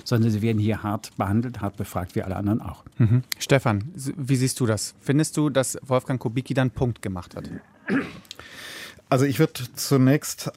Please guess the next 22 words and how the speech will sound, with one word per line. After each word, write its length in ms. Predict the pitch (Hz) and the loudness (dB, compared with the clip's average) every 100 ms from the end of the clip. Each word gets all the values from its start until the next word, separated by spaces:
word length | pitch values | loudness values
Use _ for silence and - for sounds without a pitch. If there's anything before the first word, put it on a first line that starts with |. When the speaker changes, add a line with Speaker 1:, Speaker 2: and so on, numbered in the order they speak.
| - | -4
Speaker 3:
eines 540 | 131 123 156 156 - | 0 2 4 2 2
mal 240 | 143 127 123 | 2 4 4
sagen, 500 | 123 120 117 120 113 | 2 2 2 0 0
Christoph 320 | 139 - 120 | -2 -2 0
sagt, 380 | 131 120 - - | 0 0 -2 -8
wir 180 | 110 110 | 0 0
bieten 300 | 131 - 127 | 0 0 0
keine 340 | 123 117 107 | 2 2 2
Bühne. 580 | 90 113 120 151 165 165 | 0 2 4 4 2 0
Das 220 | - 101 - | 0 -4 -4
ist 480 | 110 95 - - - - | -6 -6 -6 -10 -12 -6
richtig. 560 | - - 175 - - - | -4 0 0 0 -10 -6
Ähm, 380 | 104 98 92 110 | -2 0 0 -2
wir 220 | 95 - - - - - - - - - | -4 -8 -8 -10 -12 -14 -16 -16 -16 -6
Speaker 2:
Bieten 80 | - | 2
Speaker 3:
machen 120 | 107 | 4
Speaker 2:
wir 60 | 147 | 6
nicht 140 | 107 | 6
immer 140 | 170 170 | 6 6
eine 100 | 123 | 6
Speaker 3:
Mikrofon-, 320 | 117 120 101 - _ _ - | 6 4 4 -2 _ _ -14
Speaker 2:
Bühne? 560 | - - - - - | -12 -12 -12 -8 -10